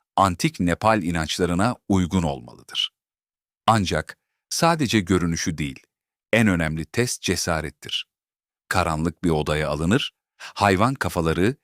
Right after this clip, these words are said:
ve cesaretini test eden diğer sembollerle doludur. Kumari'nin günlük hayatı ritüel ve saygıyla doludur.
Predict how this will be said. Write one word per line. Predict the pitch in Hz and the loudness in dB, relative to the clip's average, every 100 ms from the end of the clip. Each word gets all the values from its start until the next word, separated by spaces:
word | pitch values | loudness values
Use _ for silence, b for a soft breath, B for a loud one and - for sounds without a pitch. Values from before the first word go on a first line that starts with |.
| _ - | _ -4
ve | 80 85 | 0 0
cesaretini | 76 87 - 80 78 78 87 82 | 0 -4 -2 -2 -2 -2 -2 -2
test | 85 73 - | -2 -4 -4
eden | 78 80 76 b b b 82 | -2 -2 -4 b b b 2
diğer | 113 143 151 | 4 6 2
sembollerle | 156 - 95 87 85 82 76 71 67 | -2 0 2 4 4 4 0 -4 -10
doludur. | 67 67 - - - _ _ _ _ _ _ _ | -12 -12 -16 -16 -16 _ _ _ _ _ _ _
Kumari'nin | - 95 87 87 82 82 80 | -2 2 4 4 4 0 -2
günlük | 76 87 82 - | -2 -2 -2 0
hayatı | 80 78 76 101 | 0 0 0 -2
ritüel | 85 82 101 131 151 | -2 0 2 2 0
ve | 139 | -4
saygıyla | - 80 76 85 73 65 | -2 -2 0 -2 -2 -6
doludur. | 65 65 - - | -10 -14 -16 -16